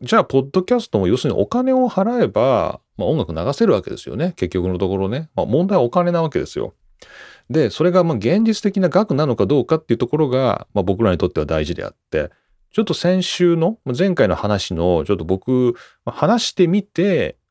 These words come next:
一週間考えてみて思ったのは、まあ、別に音楽流したければお金払えばいいんだよなっていうね。そうそう。別に禁止されてるわけじゃないから。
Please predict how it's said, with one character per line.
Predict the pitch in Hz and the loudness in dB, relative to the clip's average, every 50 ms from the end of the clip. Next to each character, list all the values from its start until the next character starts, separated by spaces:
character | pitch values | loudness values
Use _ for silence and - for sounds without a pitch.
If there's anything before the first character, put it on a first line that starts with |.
| _ _ _ | _ _ _
一 | - 120 | -6 -6
週 | - - 180 | -2 -2 0
間 | - 110 92 | 0 0 -2
考 | - - - 151 165 175 180 190 | -2 -4 -4 -2 -2 0 2 2
え | 175 92 | 2 0
て | 95 - 87 | 0 -2 -2
み | 87 104 110 | -2 -2 -2
て | - | -2
思 | 76 76 90 | -4 -2 -4
っ | 107 | -6
た | - _ - | -4 _ -8
の | 55 53 50 | -8 -8 -8
は、 | 58 58 52 - _ _ _ _ _ _ _ _ _ _ _ | -8 -10 -10 -14 _ _ _ _ _ _ _ _ _ _ _
ま | - 113 | -6 -2
あ、 | |
別 | 104 - - - 277 | 0 0 0 0 0
に | 277 277 226 - _ _ _ | 0 0 0 -4 _ _ _
音 | - 185 254 285 | 2 2 2 4
楽 | 254 214 139 - 202 | 4 2 2 2 0
流 | 90 98 110 147 180 | 0 0 0 0 -2
し | 165 - | -2 -2
た | - 214 | -4 0
け | - 180 | 0 0
れ | 143 | 0
ば | 101 85 | 2 2
お | - 180 180 | 2 2 2
金 | - 175 180 180 | 2 2 2 2
払 | 165 170 175 185 | 2 4 4 2
え | 190 | 2
ば | 151 110 | 2 0
い | 85 | 0
い | 87 123 | 0 0
ん | 131 | 0
だ | 87 | -2
よ | 76 57 - | -2 -4 -4
な | 73 82 85 | -4 -6 -6
っ | - _ _ _ _ _ _ _ | -6 _ _ _ _ _ _ _
て | - - | -16 -16
い | - | -10
う | - | -8
ね。 | - 160 190 _ _ _ _ _ _ _ _ _ _ _ _ _ | -8 -8 -8 _ _ _ _ _ _ _ _ _ _ _ _ _
そ | - - 78 | -8 -6 -6
う | - | -6
そ | - - - | -6 -10 -10
う。 | - - | -8 -4
別 | 95 113 - 170 | -6 -4 -2 -2
に | 165 | -4
禁 | 156 - 202 202 | 0 2 2 2
止 | 185 - 175 | 2 0 2
さ | - 175 170 | 2 2 2
れ | 165 | 4
て | - 165 | 2 0
る | 139 135 | 2 2
わ | 135 | 2
け | 117 95 | 2 0
じ | 76 78 | -2 -2
ゃ | |
な | 69 60 69 | -4 -4 -8
い | 58 | -8
か | _ - | _ -14
ら。 | - - 50 - | -14 -14 -16 -16